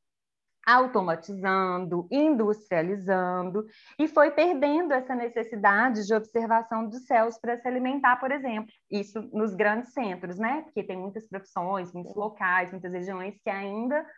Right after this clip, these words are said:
Speaker 1: é, até, u-, usufruem dessa observação do céu, mas nos grandes centros urbanos onde se localiza a maior parte da população, isso se perdeu. Ah, é, então, por exemplo, é uma, uma reflexão que me veio aqui.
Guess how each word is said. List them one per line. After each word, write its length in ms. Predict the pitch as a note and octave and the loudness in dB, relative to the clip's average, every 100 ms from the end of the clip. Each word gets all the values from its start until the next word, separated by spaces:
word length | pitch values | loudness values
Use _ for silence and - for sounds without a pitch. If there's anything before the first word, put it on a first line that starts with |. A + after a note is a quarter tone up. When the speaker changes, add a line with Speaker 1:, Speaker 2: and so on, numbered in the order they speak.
| - - - _ | -20 -20 -20 _
Speaker 1:
é, 200 | F#3+ F#3 F3+ | -2 0 0
até, 500 | E3+ - - - - _ - | -2 -2 -4 -6 -6 _ -8
u-, 240 | F#3 G3 | -6 -4
usufruem 560 | G3+ A3+ A3+ A#3 C#4 C#4+ | -4 -6 -6 -2 0 2
dessa 240 | B3 A#3+ | 2 2
observação 560 | G#3+ - G3 F#3+ G3 F#3 | -4 -4 -2 -2 -2 -8
do 60 | |
céu, 200 | F#3 D#3+ | -6 -4
mas 160 | D#3 E3 | -2 -4
nos 120 | F#3+ | -4
grandes 380 | F#3 G3 C4 B3+ | -6 -4 -6 -6
centros 280 | G#3+ G3+ - | -8 -8 -10
urbanos 380 | F3+ F#3 F3 F3 | -8 -6 -6 -8
onde 220 | F3 F3 | -10 -10
se 120 | - | -8
localiza 500 | F3 E3+ F3 E3+ E3+ | -6 -4 -4 -4 -6
a 40 | F3 | -2
maior 300 | D#3+ A3+ - | 0 0 2
parte 320 | G#3+ A3 G#3+ | 2 2 -2
da 60 | F3+ | -14
população, 580 | F#3 F3+ F3 F3 G#3+ A#3 | -10 -6 -6 -6 -8 -8
isso 140 | B3 | -10
se 120 | - | -10
perdeu. 540 | B3 D4+ D4 C4+ A#3+ B3 _ _ - - - - | -4 -2 2 2 2 -2 _ _ -20 -20 -6 4
Ah, 760 | G#3 G#3 G#3 G#3 G#3 G3+ G3+ - | 6 6 6 4 4 2 0 0
é, 540 | F#3+ G3 F#3 F#3 F3+ | 0 2 2 0 -2
então, 260 | G#3 A#3 B3+ | -2 0 0
por 140 | C#4 | 0
exemplo, 640 | C#4+ A3+ C#3+ C3 C3+ D3+ D3 | -2 -2 -6 -10 -12 -8 -4
é 80 | |
uma, 260 | D#3+ F3+ F3+ | -4 -4 -6
uma 220 | F#3 F#3 F#3 | -8 -6 -4
reflexão 880 | G3 G3+ G3 - - F3 D3 C#3 - | -6 -6 -8 -6 0 2 2 -2 -12
que 80 | F#3 | -8
me 160 | F3+ F3 | -4 -4
veio 320 | D3+ C#3 C#3+ | -2 -4 -4
aqui. 320 | C#3+ - B2+ | -10 -12 -12